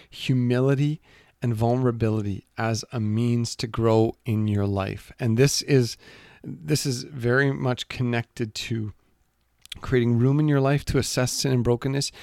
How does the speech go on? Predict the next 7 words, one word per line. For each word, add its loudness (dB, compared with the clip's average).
You -2
have -2
to -6
do -2
it -6
with -8
humility -6